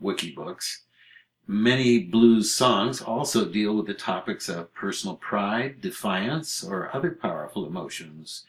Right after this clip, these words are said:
than woe, such as love or anger. While blues lyrics seldom turn to extremely happy topics, they are often uplifting and empowering or humorous.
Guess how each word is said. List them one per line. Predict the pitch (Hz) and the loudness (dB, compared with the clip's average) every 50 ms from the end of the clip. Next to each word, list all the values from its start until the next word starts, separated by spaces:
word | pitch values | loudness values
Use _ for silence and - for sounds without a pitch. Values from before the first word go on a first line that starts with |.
| - - - - - _ _ _ _ _ _ _ _ - | -20 -20 -20 -20 -20 _ _ _ _ _ _ _ _ -10
than | 87 90 87 82 80 90 | -8 -8 -6 -6 -8 -4
woe, | 95 98 117 127 - - - 85 107 135 123 | -2 0 2 2 2 0 -2 -2 -2 -2 -2
such | - - - - - 95 85 - - - | -4 -6 -8 -6 -6 -6 -6 -6 -8 -10
as | 87 87 87 - - - 101 | -8 -8 -8 -10 -10 -6 -4
love | 101 92 82 85 92 98 - - - - - | -2 -2 -2 -2 -2 -4 -6 -8 -14 -20 -20
or | - - - - | -20 -18 -10 -6
anger. | 113 123 - 110 80 71 - - - _ _ _ - - - - _ _ _ _ _ _ | -4 -2 -2 -2 -4 -4 -8 -14 -18 _ _ _ -20 -20 -20 -20 _ _ _ _ _ _
While | 104 101 98 95 90 | -2 -2 -2 -2 2
blues | 98 117 127 113 95 92 | 4 4 6 6 4 4
lyrics | 113 107 104 104 98 87 - - | 2 2 4 2 2 2 -2 -2
seldom | - 139 147 160 120 113 107 - | -2 0 0 2 2 2 2 0
turn | - 98 107 104 98 90 | -2 -2 -2 -2 -2 -4
to | 90 87 | -6 -8
extremely | 82 - - - - 143 175 202 190 156 107 90 | -8 -8 -8 -6 2 4 6 6 6 6 4 2
happy | - 107 92 - - 87 85 | -2 -4 -6 -4 -6 -8 -10
topics, | - - 80 76 - - 117 127 - - - | -8 -6 -6 -6 -4 -4 -4 -4 -4 -6 -8
they | - 98 95 | -6 -4 -4
are | 92 92 | -4 -4
often | 117 123 139 139 - 98 95 107 107 | -4 -6 -8 -8 -8 -8 -6 -6 -4
uplifting | - 117 117 - 139 160 165 160 - 190 175 151 - | -4 -4 -4 -2 -2 -4 -4 -4 -6 -10 -10 -10 -10
and | 90 95 | -10 -10
empowering | - 185 - - 151 143 131 127 - - - - - - | -10 -10 -6 -6 -6 -4 -4 -6 -6 -8 -10 -14 -18 -14
or | - 185 185 | -10 -10 -6
humorous. | - 156 170 180 147 107 - - - - - - | -2 2 4 4 4 2 -2 -8 -12 -14 -16 -16